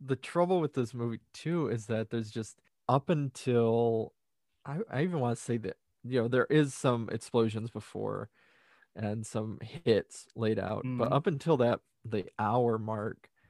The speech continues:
Speaker 1: like, this thing just feels like it's a series of scenes of Ray stalking May slash Adrian, who is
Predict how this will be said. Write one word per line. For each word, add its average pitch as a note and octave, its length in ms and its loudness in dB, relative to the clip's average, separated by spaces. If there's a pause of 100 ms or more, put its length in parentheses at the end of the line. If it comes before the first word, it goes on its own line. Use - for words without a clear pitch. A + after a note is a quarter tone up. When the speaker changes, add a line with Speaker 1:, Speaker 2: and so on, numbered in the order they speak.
(260)
Speaker 1:
like, - 140 -6
this - 180 0
thing A2+ 400 0
just A2 200 -4
feels A2 300 0
like G#2+ 180 -2
it's G#2+ 140 -4
a G#2+ 100 -2 (180)
series A2 640 -2
of G#2+ 220 -8 (320)
scenes A2 920 -6
of A2 240 -8
Ray A2+ 260 0
stalking A2 800 -4 (680)
May A#2 380 4
slash A#2 460 0
Adrian, A2+ 580 2 (360)
who A#2 240 2
is A2 540 0